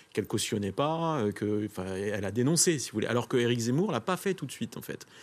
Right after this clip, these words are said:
Il y a eu un décalage au moment de, de l'invasion de, de l'Ukraine, euh, par la Russie, où le début, au début, le, le discours de,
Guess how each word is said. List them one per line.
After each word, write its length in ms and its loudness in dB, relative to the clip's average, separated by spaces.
Il 80 4
y 20 6
a 40 6
eu 20 4
un 160 4
décalage 600 2
au 60 0
moment 300 2
de, 280 0
de 100 -4
l'invasion 480 0
de, 280 0
de 80 -2
l'Ukraine, 640 2
euh, 500 -2
par 180 -2
la 100 0
Russie, 540 0
où 220 2
le 140 0
début, 340 2
au 140 2
début, 260 0
le, 160 2
le 140 -2
discours 400 -4
de, 260 0